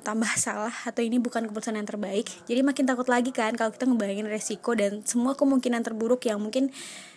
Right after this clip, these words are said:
bakal datang dari keputusan itu. Masih wajar sih, asal jangan sampai, em, apa ya, jangan sampai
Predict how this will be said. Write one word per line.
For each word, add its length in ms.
bakal 320
datang 480
dari 220
keputusan 480
itu. 500
Masih 240
wajar 320
sih, 380
asal 260
jangan 320
sampai, 400
em, 480
apa 160
ya, 160
jangan 240
sampai 240